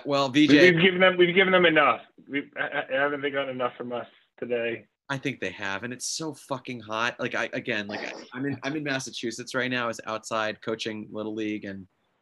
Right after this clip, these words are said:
Speaker 1: birthday parties galore, and I, I don't think I stopped sweating this entire weekend. I feel so gross right now. Um, so
Speaker 2: Oh, good. I, I went to, I went to a wedding yesterday outside, and it was,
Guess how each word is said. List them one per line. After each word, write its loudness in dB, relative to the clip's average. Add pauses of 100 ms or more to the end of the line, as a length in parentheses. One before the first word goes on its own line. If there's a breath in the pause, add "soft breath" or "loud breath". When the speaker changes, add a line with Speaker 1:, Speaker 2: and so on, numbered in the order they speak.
(420)
Speaker 1:
birthday 0
parties -2
galore, -4
and -6
I, -2
I 2
don't 2
think -2
I 0
stopped -4
sweating -4
this -12
entire -10
weekend. -12
I -14
feel -10
so -6
gross -10
right -10
now. -12 (720)
Um, -2 (100)
so 2
Speaker 2:
Oh, 0
good. 0
I, 6
I 4
went 4
to, 6
I 2
went 6
to 4
a 6
wedding 0
yesterday -2
outside, 0 (240)
and -2
it 4
was, 4